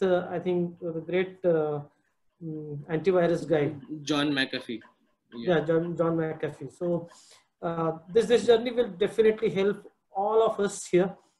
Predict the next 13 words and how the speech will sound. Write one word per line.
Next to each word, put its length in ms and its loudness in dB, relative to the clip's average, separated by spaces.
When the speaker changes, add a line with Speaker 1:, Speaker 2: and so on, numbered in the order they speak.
Speaker 1:
uh, 380 -2
at 280 -2
ra 360 2
and 160 0
at 120 -2
G 200 -2
S 140 -2
C 80 -6
S. 220 -12
Uh, 200 0
I'm 140 -2
really 280 8
sorry 360 4